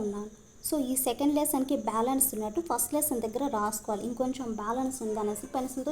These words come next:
చిన్నగా వే-, రాయండి. So, మనకి కన్ఫ్యూజన్ ఉండదు. "అరే, ఈ టాపిక్ బ్యాలెన్స్ ఉంది కదా" అనిపిస్తుంది. So, ఈ టూ టిప్స్ మనకు చాలా యూజ్ అవుతాయండి.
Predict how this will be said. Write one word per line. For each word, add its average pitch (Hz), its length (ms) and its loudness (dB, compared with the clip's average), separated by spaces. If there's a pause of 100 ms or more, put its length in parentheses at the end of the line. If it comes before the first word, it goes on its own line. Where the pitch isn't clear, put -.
చిన్నగా 233 340 -2
వే-, 208 200 -2
రాయండి. 214 440 0 (840)
So, 370 140 10
మనకి 330 220 6
కన్ఫ్యూజన్ 311 580 6
ఉండదు. 208 400 0
"అరే, 247 240 4
ఈ 233 40 0
టాపిక్ 233 340 0
బ్యాలెన్స్ 233 460 2
ఉంది 220 180 2
కదా" 208 240 -2
అనిపిస్తుంది. 214 520 -4 (260)
So, 320 220 6
ఈ 269 100 4
టూ 285 340 4
టిప్స్ 269 420 2
మనకు 240 360 2 (140)
చాలా 226 240 0
యూజ్ 240 300 2
అవుతాయండి. 196 540 -2